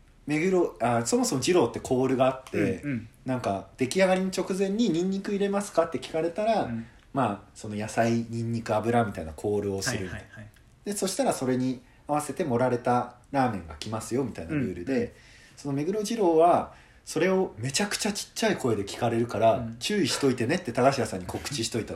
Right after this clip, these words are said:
Speaker 2: 確かに。うん。されてたわ。
Speaker 1: で、
Speaker 2: うん。
Speaker 1: 俺は何回か行ったことあるから、
Speaker 2: うん。
Speaker 1: わ、もう席着くなり、も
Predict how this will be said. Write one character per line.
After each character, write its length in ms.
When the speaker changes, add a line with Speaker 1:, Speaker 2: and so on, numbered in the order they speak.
Speaker 2:
確 220
か 60
に。 80
う 180
ん。 180
さ 160
れ 80
て 120
た 120
わ。 100
Speaker 1:
で、 60
Speaker 2:
う 40
ん。 140
Speaker 1:
俺 140
は 60
何 140
回 140
か 100
行 80
っ 20
た 80
こ 100
と 100
あ 60
る 60
か 120
ら、 360
Speaker 2:
う 40
ん。 20
Speaker 1:
わ、 120
も 140
う 40
席 260
着 160
く 80
な 100
り、 60
も 60